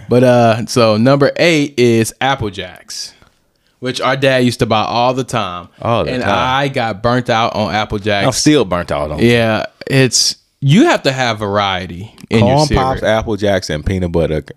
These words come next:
Speaker 2: ca-, they make seven hundred cereals, and with just them three.
Speaker 1: Exactly. The only three he bring into the house. And now, don't let you put something else. Let you put some Froot Loops inside that basket. This nigga hit you in the back of the
Speaker 2: Right.
Speaker 1: <laughs> head in the
Speaker 2: Still
Speaker 1: middle
Speaker 2: off
Speaker 1: of
Speaker 2: on you.
Speaker 1: cereal.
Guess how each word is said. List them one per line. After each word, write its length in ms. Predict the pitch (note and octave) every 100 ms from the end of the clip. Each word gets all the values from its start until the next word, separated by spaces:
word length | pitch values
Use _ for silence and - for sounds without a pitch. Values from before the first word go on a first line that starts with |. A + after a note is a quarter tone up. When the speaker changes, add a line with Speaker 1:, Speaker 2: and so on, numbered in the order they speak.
| _
Speaker 2:
ca-, 160 | - F2 - - - - -
they 100 | G3
make 240 | C#3 G2+
seven 400 | - F#3 G3 G3
hundred 300 | E3+ D#3 D#3
cereals, 520 | - G2+ E2 D#2 D#2
and 200 | F2 F2+
with 100 | F#2+
just 160 | F#2 E2
them 120 | F#2
three. 220 | - E2+ D#3+
Speaker 1:
Exactly. 680 | D3+ C#3 A#2 C#3 B2+ A#2
The 60 | A2+
only 240 | B2+ D3
three 220 | C#3+ C#3+ C3+
he 120 | C3
bring 260 | A#2+ B2+
into 180 | B2 B2
the 100 | A2+
house. 380 | A2+ G#2+ F#2 G2
And 120 | G2
now, 240 | B2+ A2+ G#2
don't 340 | G2+ B2 D#3+
let 180 | F3+ F3+
you 60 | A#2
put 180 | C3
something 240 | A#2+ A#2+ D3+
else. 160 | C#3 - _ -
Let 160 | G#3+
you 80 | C#4+
put 160 | A#3 G3+
some 100 | E3+
Froot 220 | - E3+
Loops 240 | D3+ C#3 C#3+
inside 280 | C3+ B2+
that 160 | B2+ B2
basket. 420 | C3 B2+ A#2 G#2+ - -
This 80 | F#3+
nigga 280 | D#3 A2+ A2+
hit 240 | D3 A3 A3
you 80 |
in 60 | F#3+
the 20 |
back 160 | F#3+ F#3+
of 40 | G#3+
the 60 | G2+
Speaker 2:
Right. 600 | G#2+ A#2+ C#4 A#3 A3+ C4
Speaker 1:
<laughs> 100 | -
head 220 | A3 C4 G3+
in 120 | A#3
the 60 | A3
Speaker 2:
Still 160 | G3+
Speaker 1:
middle 120 | G3 -
Speaker 2:
off 100 | B2
Speaker 1:
of 60 |
Speaker 2:
on 120 | B2
you. 60 | A2+
Speaker 1:
cereal. 600 | G3 E3+ D#3 C#3+ C#3 D3